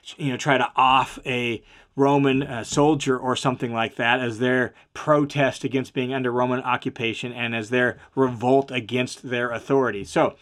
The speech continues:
this Egyptian revolutionary was involved with people whose goals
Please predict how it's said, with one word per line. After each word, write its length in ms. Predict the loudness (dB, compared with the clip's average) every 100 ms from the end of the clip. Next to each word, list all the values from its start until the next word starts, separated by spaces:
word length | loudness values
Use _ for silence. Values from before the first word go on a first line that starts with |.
| -20 -20 -20 -20 -2
this 240 | 0 0
Egyptian 920 | -4 -6 0 2 2 2 0 0 -2 -6 _ -8
revolutionary 1040 | 0 2 4 4 4 0 -4 -4 0 0
was 240 | 2 2 2
involved 540 | 0 4 4 4 2
with 140 | -2
people 320 | -2 -2 -2 -2
whose 200 | -2 0
goals 600 | 4 4 4 2 0